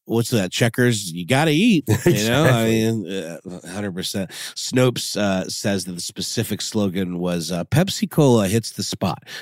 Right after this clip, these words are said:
Speaker 1: Twelve full ounces. That's a lot. Twice as much for a nickel, too. Pepsi Cola is the drink for you." Fun. It's a fun little nursery rhyme.
Speaker 2: A lot of people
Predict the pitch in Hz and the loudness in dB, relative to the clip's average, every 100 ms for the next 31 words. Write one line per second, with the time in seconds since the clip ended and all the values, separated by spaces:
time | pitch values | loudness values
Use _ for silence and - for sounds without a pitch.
0 | - - 151 175 185 - 143 120 110 117 | -10 2 4 6 4 4 4 4 2 0
1 | - 107 - 82 - 101 113 123 - - | -4 -10 -8 -8 -4 -2 2 2 -2 -8
2 | - - - 87 90 117 110 147 - - | -16 -6 -2 0 0 0 4 2 4 4
3 | 202 208 233 190 185 - 262 214 208 - | 6 6 4 4 2 4 6 6 4 -2
4 | _ - 110 107 110 - 131 139 98 85 | _ -2 -2 0 -4 2 4 6 4 0
5 | 101 95 80 95 80 107 147 180 - - | -2 -2 0 -2 2 4 4 2 -8 2
6 | 147 175 165 127 143 156 127 101 82 - | 6 6 4 4 6 8 8 6 2 -4
7 | - - - _ - - - 85 82 87 | -20 -20 -20 _ -20 -10 -2 0 0 4
8 | 123 120 117 107 98 95 87 85 82 87 | 4 2 0 0 2 2 2 0 2 0
9 | 85 - 87 85 85 82 127 117 113 117 | 0 0 0 2 0 -2 0 2 4 6
10 | 135 131 131 113 - 101 98 | 6 4 2 0 2 2 0